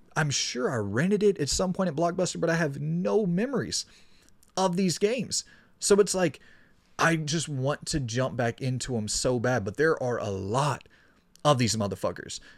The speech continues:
Like, a lot of games that I have to go and track down, and, you know, from the P S one to the P S two, like, it would just be so nice to have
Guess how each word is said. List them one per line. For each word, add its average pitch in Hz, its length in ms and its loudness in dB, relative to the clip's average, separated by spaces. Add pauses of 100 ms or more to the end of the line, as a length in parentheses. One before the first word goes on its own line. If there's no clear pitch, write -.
Like, 127 160 0
a 120 60 4
lot 139 380 4
of 123 60 2
games 139 280 0
that 117 100 4
I 110 60 4
have 113 140 4
to 127 80 -4
go 117 220 6
and 110 100 0
track 120 260 2
down, 120 320 4
and, 107 120 0
you 104 80 0
know, 101 240 0
from 104 220 -6
the 101 80 -6
P 165 140 2
S 165 160 2
one 202 220 -2
to 196 60 -8
the 180 60 -10
P 190 140 4
S 185 100 4
two, 175 160 0
like, 165 200 4 (280)
it 170 80 6
would 180 120 8
just 190 180 0
be 175 80 0
so 151 300 4
nice 120 380 -2
to 120 140 0
have 101 520 0